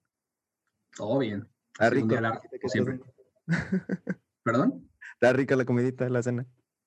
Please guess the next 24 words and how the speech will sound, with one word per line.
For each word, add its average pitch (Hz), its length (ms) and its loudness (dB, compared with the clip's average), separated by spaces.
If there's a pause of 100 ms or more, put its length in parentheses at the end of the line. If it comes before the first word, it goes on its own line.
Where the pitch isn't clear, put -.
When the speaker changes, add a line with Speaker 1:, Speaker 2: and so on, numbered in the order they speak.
(220)
Speaker 1:
Sí, 117 460 2
sí, 104 220 -2
sí, 110 240 0
me 107 140 0
preparé 95 380 -4
acá 101 200 -6
un 104 140 -2
yogur 98 320 -2
con 107 140 -4
granola 95 340 -4
y 101 60 -2
manguito. 95 540 -4 (1040)
Speaker 2:
Qué 113 100 -2
rico, - 280 -10
qué, - 80 -8
Speaker 1:
Ah, - 40 -6 (160)
Speaker 2:
qué - 100 -6
Speaker 1:
qué - 80 -20
Speaker 2:
rico. 175 180 -14 (480)
<laughs> - 520 -18 (520)
Y 110 40 -2
bueno, 185 220 2
¿qué - 100 -10
cuentas? 170 440 -2